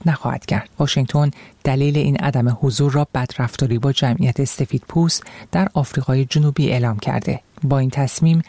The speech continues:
صندلی دونالد ترامپ، رئیس جمهوری آمریکا، در نشست گروه بیست خالی خواهد ماند. جای خالی که به یکی از تصاویر نمادین این رویداد تبدیل خواهد شد. آمریکا همچنین با دستور کار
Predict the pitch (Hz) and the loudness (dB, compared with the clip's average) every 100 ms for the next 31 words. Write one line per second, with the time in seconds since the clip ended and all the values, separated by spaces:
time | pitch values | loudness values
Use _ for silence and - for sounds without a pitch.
0 | - - - 135 131 127 160 143 127 123 | -8 -8 -2 2 2 2 2 2 0 0
1 | - 135 135 131 127 113 135 113 123 151 | 0 0 2 0 0 0 0 2 2 2
2 | 151 123 - 147 151 - - 139 170 175 | 2 2 0 0 -2 -8 -4 2 4 4
3 | - 147 143 170 - 120 127 120 101 143 | 2 -2 -2 -4 -2 0 2 0 2 0
4 | 143 - - - - 156 139 - 127 120 | 0 -4 -10 -8 -2 0 0 -2 -4 -4
5 | - 143 - - - _ - 139 127 110 | -2 -2 -2 -8 -20 _ -2 0 0 0
6 | 135 131 160 - 165 156 - - 131 123 | 0 2 0 2 0 -2 -6 -4 -2 0
7 | - 131 - - 131 135 120 131 147 147 | 0 -2 -2 -2 0 0 0 2 2 2
8 | 135 123 117 113 120 123 - 131 120 113 | 4 4 2 2 2 4 2 2 2 2
9 | 120 117 - - - - 143 - 123 - | 0 0 -2 -12 -16 -4 -2 0 -4 -4
10 | 123 - - - - _ - 151 131 147 | -4 -2 -4 -4 -8 _ 0 0 0 0
11 | 147 143 - 151 147 131 131 123 - 135 | 0 2 2 2 2 0 0 -2 -2 -2
12 | 131 - | -2 0